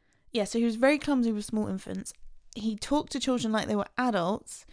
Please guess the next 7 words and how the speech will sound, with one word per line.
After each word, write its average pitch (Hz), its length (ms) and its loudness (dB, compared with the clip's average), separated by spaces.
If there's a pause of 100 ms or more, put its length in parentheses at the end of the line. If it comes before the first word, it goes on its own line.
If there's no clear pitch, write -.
(300)
and 220 100 4
he 220 60 6
was 220 80 0
crap - 480 0
at - 100 -2
taking 208 380 0
X-rays. - 680 -6